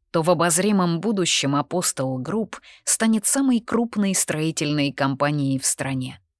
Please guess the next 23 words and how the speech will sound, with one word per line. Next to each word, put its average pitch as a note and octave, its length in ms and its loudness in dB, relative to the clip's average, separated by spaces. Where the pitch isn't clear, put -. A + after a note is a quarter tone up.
«Что - 280 0
за F3 180 0
тендер?» E3+ 560 -2
Я D3 220 -2
подпёрла C#3+ 580 -2
щёки C3+ 420 -2
кулаками, D#3+ 640 -2
скользя G3+ 460 0
взглядом F3+ 640 0
по D#3+ 100 -2
его E3 240 0
высоченной G#3 840 0
атлетичной F#3+ 760 -2
фигуре G3 460 -2
в - 80 -8
чёрных E3 500 -4
боксерах. - 640 -8
«Лакомый D#3 520 2
участок D3+ 520 -2
земли D3+ 380 -2
в - 100 -12
центре C#3+ 400 -2
Москвы. C#3 560 -4